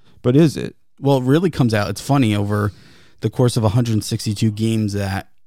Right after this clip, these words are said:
Speaker 2: you know, Gio Urshela has this mild sprain. He's out for ten days. Just, just because there, it's such a long season. The playoffs coming up,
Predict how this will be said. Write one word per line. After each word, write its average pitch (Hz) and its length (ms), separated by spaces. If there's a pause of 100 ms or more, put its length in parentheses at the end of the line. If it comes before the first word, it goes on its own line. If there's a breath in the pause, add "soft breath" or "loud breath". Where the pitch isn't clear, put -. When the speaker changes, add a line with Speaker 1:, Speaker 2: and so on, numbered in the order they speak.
(160)
Speaker 2:
you 117 120
know, 104 120
Gio 123 280
Urshela 113 460
has 98 240
this 95 160
mild 98 380
sprain. 104 640
He's 113 260
out 175 220 (240)
for 101 480 (380)
ten 123 240
days. 104 360 (600)
Just, - 380
just 151 360 (160)
because 131 460
there, 117 280
it's 110 160
such 135 180
a 123 60
long 110 160
season. 123 360
The - 80
playoffs 160 340
coming 131 260
up, 180 180